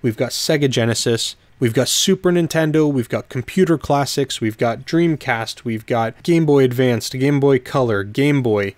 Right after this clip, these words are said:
Nintendo sixty-four, N E S, uh, TurboGrafx or P C Engine, PlayStation, P S two, P S P. Uh, we've got Nintendo Wii even loaded up on here. I've downloaded a Legend of Zelda collection, which got to be added in.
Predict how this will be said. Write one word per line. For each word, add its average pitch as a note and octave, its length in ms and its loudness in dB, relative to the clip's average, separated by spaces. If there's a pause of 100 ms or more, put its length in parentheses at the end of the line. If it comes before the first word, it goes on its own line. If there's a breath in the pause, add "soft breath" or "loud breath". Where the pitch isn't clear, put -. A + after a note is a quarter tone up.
(280 loud breath)
Nintendo C#3+ 440 0
sixty-four, A#2+ 880 -2
N C#3+ 180 -2
E C#3 140 0
S, - 380 -6 (320 loud breath)
uh, A2 240 -2
TurboGrafx C3+ 960 0
or A#2 40 -2
P - 240 -4
C C3+ 220 0
Engine, G#2+ 380 -2
PlayStation, B2 640 -2
P - 180 -2
S C#3+ 160 -2
two, - 220 -8
P - 240 -2
S C3 160 -2
P. A2 320 -8 (420 loud breath)
Uh, A2+ 180 0
we've A2 160 0
got A#2 140 2
Nintendo C3+ 640 0
Wii D3+ 380 -2
even B2+ 280 -2
loaded B2+ 280 4
up A#2+ 180 0
on A#2+ 140 -2
here. B2+ 320 0 (260 loud breath)
I've C#3 220 -2
downloaded C#3 460 0
a B2+ 40 -2
Legend B2 460 0
of A#2 80 -4
Zelda A#2+ 320 0
collection, D3 580 -2
which C#3+ 220 -2
got C#3+ 180 -4
to C#3+ 100 -10
be C#3 140 -2
added C3 300 0
in. C3+ 200 0